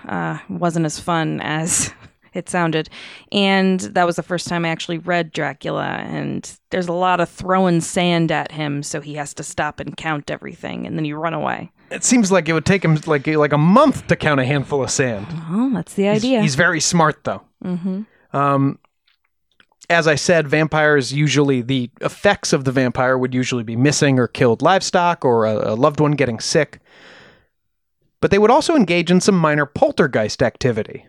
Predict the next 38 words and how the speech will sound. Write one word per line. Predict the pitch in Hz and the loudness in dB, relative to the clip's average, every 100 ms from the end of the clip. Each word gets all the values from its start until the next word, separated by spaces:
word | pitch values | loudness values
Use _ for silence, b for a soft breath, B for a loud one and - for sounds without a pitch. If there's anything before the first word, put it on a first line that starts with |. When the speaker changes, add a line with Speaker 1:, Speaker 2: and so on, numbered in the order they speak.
| _ | _
Speaker 2:
Someone | - 143 139 135 | -2 2 2 2
would | 131 127 | 0 -2
report | 127 - 147 139 143 | -4 0 0 0 -2
the | |
vampire | 127 139 135 139 135 | 0 0 0 0 2
had | 135 131 139 127 | 0 -2 -4 -4
been | 135 | -4
pressing | - 185 175 180 156 | 0 0 0 2 2
on | 147 | 2
their | 131 | 2
chest, | - - 170 - - | 0 -2 -2 -2 -8
keeping | 139 131 127 | -6 -2 0
them | 127 123 | 0 0
from | 127 123 | -2 0
waking | 127 120 117 | 0 0 0
up | 160 - | 0 -2
at | 107 | -6
night, | 101 - - _ b b b | -8 -10 -16 _ b b b
or, | - 131 131 131 | 0 2 2 0
um, | 135 127 123 123 127 - | -2 0 0 -2 -4 -8
throwing | - 143 139 135 | -2 0 2 2
household | 139 123 131 123 | 0 0 -2 0
objects | 156 233 135 107 - | 2 2 0 -2 -2
around. | 120 - - - - _ _ | -2 -4 -10 -18 -20 _ _
So | - 165 | -4 2
these | 226 233 | 2 2
are | |
things | 185 170 147 | 2 2 0
we | |
just | 156 - | 0 -2
get | 156 143 | 0 0
in | 131 | 0
classic | - 147 127 123 - | 0 -2 -2 -6 -2
poltergeist | 143 143 127 123 - | -2 0 0 0 -2
cases | 127 117 123 107 - - | -4 -2 -4 -6 -10 -2
to | 147 | 0
this | 117 - | 0 0
day. | 196 165 85 | 2 2 -2